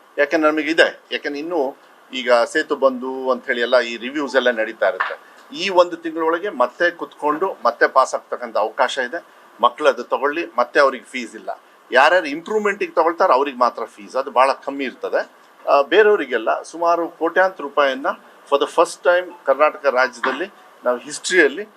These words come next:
ನಾವು ಯಾವುದೇ ಥರದ ಫೀಸ್ಗಳು, ಯಾಕೆಂದ್ರೆ ಫೀಸ್ ಏನಾಗ್ತದೆ, ಅಪ್ಪನ ಹತ್ರ ಹೋಗಿ ಕೇಳಿದ ತಕ್ಷಣ ಏನ್ ಮಾಡ್ತಾರೆ, "ಏಯ್ ನೀನು ಹೋಗೋ ದೊಡ್ಡ ಕಿಸಿ ಅದಿದೆ, ದನ ಕಾಯಕ್ಕೆ ಹೋಗು" ಅಂತ ತಂದೆಗೂ ಆ ಥರ ಏನೋ ತಿಳುವಳಿಕೆ ಇರಲ್ಲ.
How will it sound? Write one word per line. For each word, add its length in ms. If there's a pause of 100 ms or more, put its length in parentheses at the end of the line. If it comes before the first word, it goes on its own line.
(240)
ನಾವು 160
ಯಾವುದೇ 240
ಥರದ 280
ಫೀಸ್ಗಳು, 440
ಯಾಕೆಂದ್ರೆ 320
ಫೀಸ್ 260
ಏನಾಗ್ತದೆ, 460
ಅಪ್ಪನ 260
ಹತ್ರ 160
ಹೋಗಿ 160
ಕೇಳಿದ 180
ತಕ್ಷಣ 260
ಏನ್ 140
ಮಾಡ್ತಾರೆ, 440 (320)
"ಏಯ್ 360
ನೀನು 220
ಹೋಗೋ 260
ದೊಡ್ಡ 180
ಕಿಸಿ 260
ಅದಿದೆ, 380
ದನ 160
ಕಾಯಕ್ಕೆ 340
ಹೋಗು" 120
ಅಂತ 160 (440)
ತಂದೆಗೂ 420
ಆ 180
ಥರ 200 (760)
ಏನೋ 140
ತಿಳುವಳಿಕೆ 500
ಇರಲ್ಲ. 260